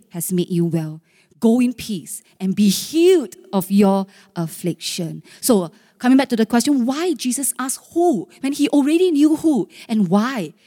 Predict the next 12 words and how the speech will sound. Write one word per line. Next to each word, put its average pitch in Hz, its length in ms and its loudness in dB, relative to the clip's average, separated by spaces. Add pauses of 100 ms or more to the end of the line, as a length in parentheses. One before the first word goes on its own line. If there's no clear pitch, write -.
(140)
Why 220 240 -2
did 180 140 -6
Jesus 208 260 -2
ask? 214 400 -6 (240)
So - 180 2
Jesus 320 380 2
made 302 340 6 (200)
her 240 400 2
come 311 300 -4
to 202 120 0
him 247 260 0
again. 214 400 2